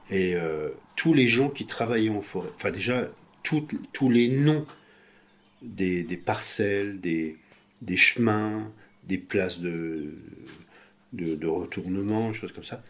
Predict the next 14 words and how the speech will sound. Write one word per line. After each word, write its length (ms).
ça 160
avait 220
des 180
noms 320
de, 680
qui 100
faisaient 220
référence 460
à 40
la 140
guerre. 320
Et 120
donc, 320
euh, 400